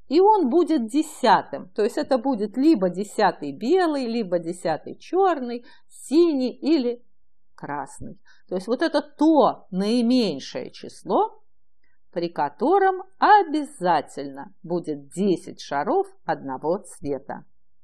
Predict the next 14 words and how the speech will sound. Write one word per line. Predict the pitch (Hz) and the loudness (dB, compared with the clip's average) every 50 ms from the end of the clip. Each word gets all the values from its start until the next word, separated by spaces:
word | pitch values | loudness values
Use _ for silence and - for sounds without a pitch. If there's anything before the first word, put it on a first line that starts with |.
| - - - - | -20 -20 -20 -14
Тридцать | - - 214 302 330 - - 262 254 - | -8 -4 -4 -4 -4 -4 -8 -10 -10 -12
семь. | - - - 143 - 185 190 - - - - - - - - - - - - - - - - - - - - - - - - - - - - - - - - - - - - - - - - - - - - - - - - - - - - - - - - - - - - - - - - - - - - - - - | -16 -12 -12 -10 -10 -12 -16 -20 -20 -20 -20 -20 -20 -20 -20 -20 -20 -20 -20 -20 -20 -20 -20 -20 -20 -20 -20 -20 -20 -20 -20 -20 -20 -20 -20 -20 -20 -20 -20 -20 -20 -20 -20 -20 -20 -20 -20 -20 -20 -20 -20 -20 -20 -20 -20 -20 -20 -20 -20 -20 -20 -20 -20 -20 -20 -20 -20 -20 -20 -20 -20 -20 -20 -20 -20 -20 -8 0
Третья | - 415 359 - 226 185 | 0 0 0 0 -2 -4
задача. | 185 180 160 165 143 135 - 151 139 151 - - - - - - - - | -2 -4 -4 -4 -6 -8 -6 -8 -10 -10 -12 -18 -20 -20 -20 -20 -14 -10
Э, | 190 185 190 | -10 -10 -8
куртка | 196 - 415 440 - 440 - 381 | -2 0 0 0 0 -2 -4 -4
стоила | 370 - - - - 285 302 330 339 320 339 254 | -4 -4 -8 -6 -2 0 0 2 2 2 0 0
две | 208 247 233 247 302 392 | 0 0 0 2 2 0
тысячи | 392 392 330 320 - - 311 - - 269 | 0 -2 -4 -6 -6 -6 -10 -8 -8 -6
рублей. | 254 247 190 185 - - - - - - - - | -6 -6 -6 -8 -12 -12 -14 -14 -18 -20 -20 -18
Цена | - - 233 226 262 320 349 | -10 -6 -4 -2 -2 -2 -4
на | 359 349 | -4 -4
неё | 311 320 330 | -4 -4 -4
повышалась | 330 - 311 339 403 427 - - - 196 165 156 165 190 - - - | 0 2 4 4 4 2 2 0 0 0 0 0 -4 -8 -10 -14 -20